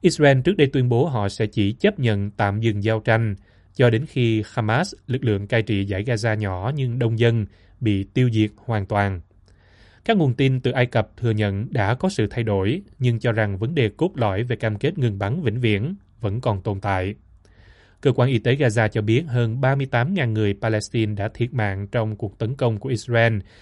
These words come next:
nhằm đáp trả cuộc tấn công do Hamas dẫn đầu nhắm vào Israel vào ngày bảy tháng mười năm ngoái. Trong đó, Israel cho biết một ngàn hai trăm người đã thiệt mạng và hơn hai trăm năm mươi người bị bắt làm con tin.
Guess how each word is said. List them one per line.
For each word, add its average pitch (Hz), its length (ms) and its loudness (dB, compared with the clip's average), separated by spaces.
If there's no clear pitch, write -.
nhằm 120 300 2
đáp 147 220 0
trả 104 200 0
cuộc 107 240 -8
tấn 117 160 -2
công 110 280 -2
do 107 180 0
Hamas 113 400 -2
dẫn 110 220 -2
đầu 107 280 2
nhắm 104 220 -2
vào 131 120 -2
Israel 117 440 -2
vào 101 140 -4
ngày 101 120 -2
bảy 104 220 -4
tháng 135 200 -4
mười 113 140 2
năm 104 180 -4
ngoái. 107 380 0
Trong 123 140 2
đó, 117 340 4
Israel 127 380 2
cho 120 100 -2
biết 127 280 -2
một 123 140 -2
ngàn 113 220 0
hai 131 280 0
trăm 135 240 -2
người 110 200 2
đã 104 120 -4
thiệt 120 160 -6
mạng 104 320 0
và 113 160 2
hơn 123 260 2
hai 135 200 -2
trăm 135 180 -4
năm 135 120 0
mươi 131 80 0
người 110 260 2
bị 95 140 -4
bắt 127 200 -2
làm 107 240 -2
con 101 180 -6
tin. 104 300 0